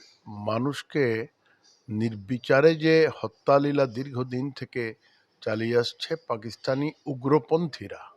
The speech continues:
তাদের বিরুদ্ধে ব্যবস্থা নিয়েছেন। আর সঙ্গে সঙ্গে মোদিজিকে অন্তর থেকে প্রণাম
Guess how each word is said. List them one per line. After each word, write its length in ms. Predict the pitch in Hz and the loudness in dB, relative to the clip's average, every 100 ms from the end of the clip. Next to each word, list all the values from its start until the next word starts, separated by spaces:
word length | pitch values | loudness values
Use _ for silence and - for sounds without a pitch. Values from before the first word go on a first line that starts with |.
| _ _ _ _ _ _ _ _ _ _ | _ _ _ _ _ _ _ _ _ _
তাদের 260 | 127 123 139 | 0 4 6
বিরুদ্ধে 480 | 120 120 120 110 160 | 4 2 0 2 0
ব্যবস্থা 540 | 151 104 104 104 - 101 | 0 -4 -2 -2 -2 -4
নিয়েছেন। 460 | 95 92 95 - 175 202 _ | -4 -8 -8 -6 -6 -8 _
আর 280 | - 101 95 95 - | -10 -6 -6 -8 -16
সঙ্গে 360 | - 110 110 | -10 -8 -6
সঙ্গে 340 | 110 143 151 175 190 _ _ | -6 -6 -4 -6 -8 _ _
মোদিজিকে 640 | 113 104 107 113 135 139 147 143 _ | -16 -14 -10 -10 -8 -4 -2 -2 _
অন্তর 360 | - 120 - 165 | -10 -6 0 0
থেকে 240 | - 143 147 | -2 -4 -4
প্রণাম 340 | - 113 123 | -2 0 2